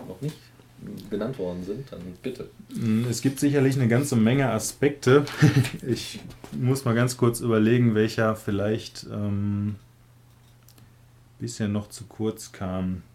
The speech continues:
Speaker 2: Ja, vielleicht ein, ein Wort auch an die Stadt Dortmund, falls irgendwer, ähm, das von, aus der Verwaltung mithört. Ähm, ich weiß, dass es, ähm, aktuell, ähm, häufiger mal so war, dass die Stadt Dortmund uns als, ähm,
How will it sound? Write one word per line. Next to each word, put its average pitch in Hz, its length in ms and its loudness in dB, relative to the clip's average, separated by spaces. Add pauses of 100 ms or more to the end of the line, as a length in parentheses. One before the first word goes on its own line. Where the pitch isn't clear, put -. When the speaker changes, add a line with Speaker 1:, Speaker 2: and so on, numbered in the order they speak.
(640)
Speaker 2:
Ja, 107 60 -8
vielleicht 156 360 0
ein, 123 340 -2 (140)
ein 107 680 -6
Wort 120 300 2
auch 117 420 -2
an 113 180 -4
die 113 100 0
Stadt - 340 -4
Dortmund, 135 440 2
falls 113 340 0
irgendwer, 117 880 2
ähm, 107 360 0
das 101 220 -4
von, 104 520 -4
aus 123 160 -2
der 127 100 0
Verwaltung 123 600 -2
mithört. 139 640 -2
Ähm, 110 500 0 (1080)
ich - 160 -6
weiß, 110 280 2
dass 117 200 -2
es, - 380 -6 (100)
ähm, 104 520 -2 (120)
aktuell, 131 800 -2 (120)
ähm, 127 720 -4
häufiger 120 380 -2
mal 110 180 0
so 101 180 -6
war, 113 260 -2
dass - 340 -10
die 104 300 -8
Stadt - 280 -12
Dortmund 113 480 -2
uns 113 360 -4
als, 101 600 -6
ähm, 95 600 0